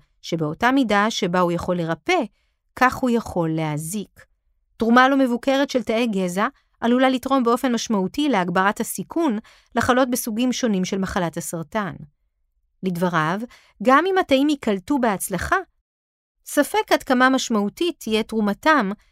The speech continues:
להתחדשות הרקמות. ניסויים שנערכו עד כה הראו שברגע שהשתילו תאי גזע במוחו של אדם מבוגר החולה במחלת הפרקינסון, התאים רכשו תכונות של תאים זקנים,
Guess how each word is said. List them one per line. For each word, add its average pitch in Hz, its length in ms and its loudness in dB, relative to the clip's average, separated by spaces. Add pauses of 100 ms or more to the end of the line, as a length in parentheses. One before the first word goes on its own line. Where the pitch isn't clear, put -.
(160)
להתחדשות 233 600 0
הרקמות. 175 680 -2 (720)
ניסויים 320 440 2
שנערכו 262 600 2
עד 277 260 4
כה - 160 -4 (520)
הראו 262 460 2
שברגע 240 500 0
שהשתילו 269 540 0
תאי 220 240 0
גזע 214 360 2
במוחו 165 400 -2
של 208 160 -2
אדם 202 240 0
מבוגר 185 580 2 (440)
החולה 185 380 2
במחלת 196 460 0
הפרקינסון, 208 840 0 (480)
התאים 233 360 0
רכשו 240 340 -2
תכונות 254 440 -2
של 269 140 -4
תאים 240 320 0
זקנים, 240 640 0